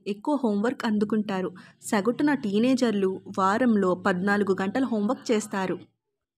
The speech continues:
ప్రపంచవ్యాప్తంగా మద్యపానం వల్ల పది సెకండ్లకు ఒకరు చొప్పున మరణిస్తున్నారు. పాండాలు నిద్రపోవడానికి ప్రత్యేకంగా ఒక ప్రదేశాన్నంటూ ఎంచుకోవు.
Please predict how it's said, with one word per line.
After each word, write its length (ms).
ప్రపంచవ్యాప్తంగా 1200
మద్యపానం 680
వల్ల 340
పది 160
సెకండ్లకు 600
ఒకరు 200
చొప్పున 300
మరణిస్తున్నారు. 760
పాండాలు 680
నిద్రపోవడానికి 920
ప్రత్యేకంగా 760
ఒక 160
ప్రదేశాన్నంటూ 800
ఎంచుకోవు. 600